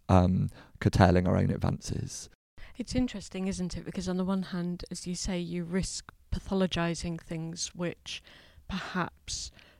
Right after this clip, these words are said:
Speaker 2: don't require the kind of intervention that what we think of as, as mental illnesses do. But equally, you do talk about diagnosis as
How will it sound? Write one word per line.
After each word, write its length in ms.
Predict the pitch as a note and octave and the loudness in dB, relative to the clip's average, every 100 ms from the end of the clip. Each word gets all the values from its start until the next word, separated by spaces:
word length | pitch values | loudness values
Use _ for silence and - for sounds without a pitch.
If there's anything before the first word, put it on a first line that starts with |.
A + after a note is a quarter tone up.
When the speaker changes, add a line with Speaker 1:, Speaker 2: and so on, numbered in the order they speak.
| - | 0
Speaker 2:
don't 240 | G3+ F#3+ - | 4 4 2
require 560 | F3 - - F3 F3 | -4 -2 0 2 2
the 100 | E3 | 0
kind 300 | - E3+ D#3+ | -4 -4 -4
of 120 | D#3+ - | -4 -4
intervention 920 | F3 E3+ D#3 E3 D#3+ - D#3+ E3 D#3+ | -4 -4 -4 -4 -2 -4 -6 -6 -4
that 300 | E3 D#3+ - _ _ | -4 -6 -10 _ _
what 240 | - F3+ - | -2 0 0
we 100 | E3+ | -2
think 380 | - F3+ - | -2 -4 -4
of 100 | D#3 | -8
as, 320 | D#3 D3+ - - | -8 -8 -8 -10
as 140 | - - | -8 -6
mental 340 | E3+ E3 E3+ | -4 -4 -2
illnesses 480 | F3+ F3+ E3 - - | -2 0 -2 -6 -10
do. 260 | - E3+ - - - - - - - | -8 -6 -8 -12 -20 -20 -20 -20 2
But 120 | G#3 | 4
equally, 400 | G#3 G3 - F3 | 6 4 0 0
you 200 | F3 F3+ | 2 0
do 140 | F#3+ F#3+ | 0 0
talk 240 | - F3 | 0 -2
about 300 | - E3+ - | 0 0 2
diagnosis 720 | F3 E3+ E3+ E3+ E3 - - | 2 2 2 2 2 -2 -2
as 320 | E3 E3+ - | 0 0 -2